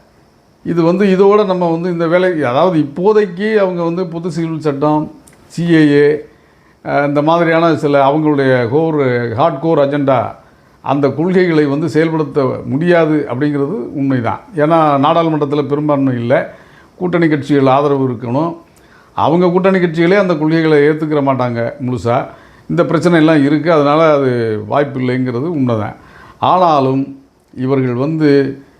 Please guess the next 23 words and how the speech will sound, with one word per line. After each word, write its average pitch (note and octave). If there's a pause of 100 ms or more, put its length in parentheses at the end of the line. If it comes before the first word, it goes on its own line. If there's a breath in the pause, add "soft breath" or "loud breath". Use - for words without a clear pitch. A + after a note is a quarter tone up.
(180 loud breath)
அஹ், A#2+
எந்த F3
விதமான F3
சூழ்நிலையும் E3+
கடந்து D#3
போய் D3+
அந்த D3
ஆதரவை, D3
தங்களுக்கு C3
அந்த A2+
அதிகாரத்துக்கான C3+
ஆதரவை C3+
பெருக்கிக் B2+
கொண்டு A2 (440 loud breath)
எதையும் D3+
செய்வதற்கான C#3
ஒரு B2
மூர்க்கத்தனமான D3+
உள்ளார்ந்த C#3+
வேலை C#3+
திட்டங்களை B2+
எப்போதுமே D3+
வைத்திருப்பவர்கள். C#3